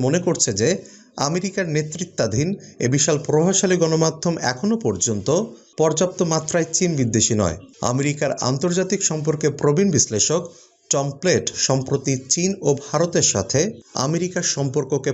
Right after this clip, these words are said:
পর্যবেক্ষণ করে বলেছেন যে উভয় দেশে মুসলমানদের উপর কথিত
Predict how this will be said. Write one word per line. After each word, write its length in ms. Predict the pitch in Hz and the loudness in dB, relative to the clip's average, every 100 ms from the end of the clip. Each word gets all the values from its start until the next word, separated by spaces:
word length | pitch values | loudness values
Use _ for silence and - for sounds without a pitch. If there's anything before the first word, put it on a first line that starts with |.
| 131 | 0
পর্যবেক্ষণ 580 | 127 123 151 170 - 190 190 | 0 0 0 -2 -2 -2 2
করে 140 | 185 170 | 2 2
বলেছেন 340 | 175 175 135 110 92 | 2 2 0 0 2
যে 80 | 120 - - - 143 | 0 -2 -6 0 2
উভয় 260 | 156 208 208 | 4 4 4
দেশে 200 | 190 196 156 | 2 2 2
মুসলমানদের 580 | 139 - 180 190 185 135 | 2 2 2 2 2 2
উপর 200 | - 123 214 - - | 2 2 2 -2 2
কথিত 320 | 151 151 208 | 2 4 2